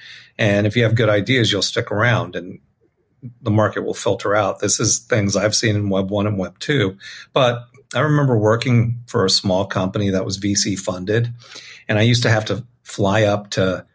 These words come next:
the Silicon Valley and stand in front of these V Cs like I'm in the fucking principal's office and they didn't know dick.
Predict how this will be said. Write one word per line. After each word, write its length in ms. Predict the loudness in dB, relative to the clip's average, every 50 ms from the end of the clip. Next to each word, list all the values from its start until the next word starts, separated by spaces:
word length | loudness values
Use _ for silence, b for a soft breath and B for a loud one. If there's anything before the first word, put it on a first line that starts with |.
| _ _ _ _
the 80 | -2
Silicon 520 | 0 2 2 2 2 2 0 0 0 0 0
Valley 400 | 0 -2 -2 -2 -2 0 0 0
and 140 | 0 0 0
stand 340 | 0 0 0 0 0 0
in 80 | 0 -2
front 160 | 0 0 0
of 60 | 0
these 140 | 0 -2 -4 -4
V 220 | -4 -2 0 2
Cs 380 | 2 2 2 0 0 0 0 0
like 140 | 0 -2 -2
I'm 80 | -4 -4
in 80 | -4
the 40 | -4
fucking 400 | -6 -4 -2 -2 -2 0 0 -2
principal's 520 | -2 -2 -4 -2 -2 -2 -2 -2 -2 -2 0
office 400 | 0 -2 -2 0 0 0 2 2
and 80 | 0
they 80 | 0 2
didn't 180 | 2 2 2
know 160 | 2 0 0 -2
dick. 560 | -4 -6 -6 -6 -6 -6 -6 -8 -10 b